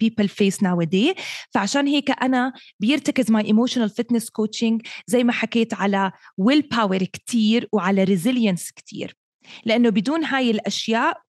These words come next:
we end up falling in the traps، والأشياء اللي معظم الناس هلأ بتلاقيها challenges، بس هاي بس بتكون السيرفس. يعني ياما ببلش كوتشنج، بيجي حدا بيحكي لي مثلا:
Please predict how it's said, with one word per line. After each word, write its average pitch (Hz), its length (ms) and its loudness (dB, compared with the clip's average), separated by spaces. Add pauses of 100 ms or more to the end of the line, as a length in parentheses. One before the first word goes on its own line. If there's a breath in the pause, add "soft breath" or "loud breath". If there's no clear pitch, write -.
(100)
we 240 40 0 (120)
end 247 240 0
up 233 60 -4 (280)
falling 262 560 0
in 214 80 0 (100)
the 196 40 0 (160)
traps، 240 460 -4 (300 loud breath)
والأشياء 233 560 0
اللي 196 360 -2 (160)
معظم 220 300 2
الناس 208 360 0
هلأ 214 180 0
بتلاقيها 254 840 -2 (360 loud breath)
challenges، 294 560 0
بس - 140 -4
هاي 359 160 0
بس 330 200 -2
بتكون 277 380 2
السيرفس. - 720 -2 (380 loud breath)
يعني 214 300 4
ياما 294 300 2
ببلش 220 500 0
كوتشنج، 226 560 -2
بيجي 233 260 0
حدا 208 220 -2
بيحكي 214 320 -6
لي 208 100 0
مثلا: 208 440 0